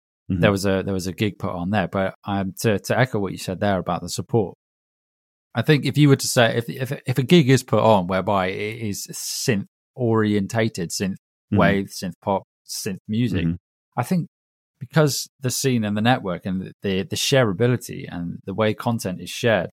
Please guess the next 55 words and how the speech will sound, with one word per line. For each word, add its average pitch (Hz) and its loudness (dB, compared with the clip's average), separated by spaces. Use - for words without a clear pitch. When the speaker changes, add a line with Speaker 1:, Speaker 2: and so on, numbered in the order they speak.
Speaker 2:
by 101 4
people 98 -2
in 92 2
the 90 -2
scene 95 -4
and 92 -2
the, 98 0
the 98 -8
fans 110 2
of 85 -4
it 87 -4
as 82 -8
well 95 2
and 90 0
the 95 0
artists, - -4
it's, - -4
it's - -8
different 160 6
to 104 -8
what 107 6
I've 110 0
experienced 107 0
before. 98 -2
And 101 -4
I 117 2
think 175 2
you 120 2
would. 135 4
I 123 -4
think 156 0
you'd 117 -4
get 143 2
a - -6
Speaker 1:
Yeah. 98 0
Speaker 2:
crowd. 98 0
Um, 90 -6
specifically 135 0
now, 117 6
people 113 2
are 92 0
hungry 123 2
to 101 -8
go 98 2
out 92 2
and 95 -2
enjoy 95 -2
live 87 0
music 104 0
as - -2
Speaker 1:
Oh, 107 6
Speaker 2:
well. 104 6
Speaker 1:
yeah. 78 0
Speaker 2:
So - -6
you 104 -2